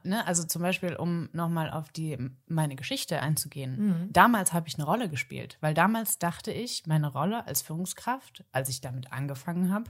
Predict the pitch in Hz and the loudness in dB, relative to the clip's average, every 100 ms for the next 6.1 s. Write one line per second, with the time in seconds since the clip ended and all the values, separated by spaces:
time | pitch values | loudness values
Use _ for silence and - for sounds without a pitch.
0 | - - - - 202 - - - 117 - | -12 -20 -20 0 2 2 0 -10 -12 -6
1 | 180 185 185 190 180 185 147 - 139 127 | 0 0 0 -4 -2 -4 -4 -6 -6 -8
2 | 135 127 120 120 190 202 165 165 165 160 | -8 -12 -6 2 4 8 8 10 10 8
3 | 165 - - - - - 147 139 - 131 | 8 4 -6 -16 -12 0 2 2 0 0
4 | 156 139 185 - 170 160 165 156 160 151 | 0 8 8 8 2 4 2 0 0 0
5 | - 135 - - 151 - 175 190 202 202 | 2 2 2 0 -6 2 6 8 8 6